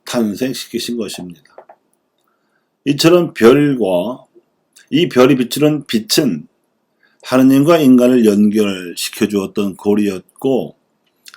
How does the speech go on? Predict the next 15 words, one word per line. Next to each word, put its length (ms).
인생과 1000
세상, 540
그리고 400
운명과 640
역사를 600
사색시켜 680
주는 480
자연스러운 880
소재가 680
되어 220
주었습니다. 680
하느님께서는 640
우주의 720
창조주이시기 1300
때문입니다. 720